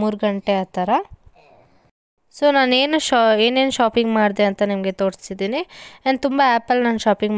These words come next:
ಮಾಡಿದ್ದೀನಿ. ಫಸ್ಟ್ ಕ್ರೈ ಆ್ಯಪು, Amazon-ು ಮತ್ತು ಎ ಜಿ ಒ ಆ್ಯಪು. So ಫಸ್ಟ್ ಕ್ರೈಯಲ್ಲಿ ನಾನು ಈ ಕ್ಲಿಪ್ ತೊಗೊಂಡೆ, ಕ್ಲಿಪ್ ಆರ್ಡರ್ ಮಾಡಿದ್ದೆ, ಆ, ಮಗುಗೆ. ತುಂಬ ಫ್ರಾಕ್ಸ್ ಇತ್ತು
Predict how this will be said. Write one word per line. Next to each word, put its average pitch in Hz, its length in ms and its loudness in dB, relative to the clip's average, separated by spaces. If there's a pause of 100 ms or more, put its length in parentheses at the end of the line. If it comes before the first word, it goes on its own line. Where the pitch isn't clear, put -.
ಮಾಡಿದ್ದೀನಿ. 190 420 0 (100)
ಫಸ್ಟ್ 214 300 -2
ಕ್ರೈ 214 240 2
ಆ್ಯಪು, 196 240 0 (160)
Amazon-ು 202 500 0 (120)
ಮತ್ತು 208 180 -6 (160)
ಎ - 20 0 (100)
ಜಿ 202 80 -4 (120)
ಒ - 20 2 (140)
ಆ್ಯಪು. 185 260 -4 (920)
So 294 80 2 (120)
ಫಸ್ಟ್ 247 260 -2
ಕ್ರೈಯಲ್ಲಿ 277 480 2
ನಾನು 214 220 -2
ಈ - 100 -16
ಕ್ಲಿಪ್ 208 280 -8
ತೊಗೊಂಡೆ, 190 380 -4 (140)
ಕ್ಲಿಪ್ 214 240 -2
ಆರ್ಡರ್ 190 320 -2
ಮಾಡಿದ್ದೆ, 185 360 -6 (800)
ಆ, - 20 -4 (400)
ಮಗುಗೆ. 190 460 -4 (200)
ತುಂಬ 233 180 -2 (440)
ಫ್ರಾಕ್ಸ್ 233 480 0
ಇತ್ತು 214 200 -4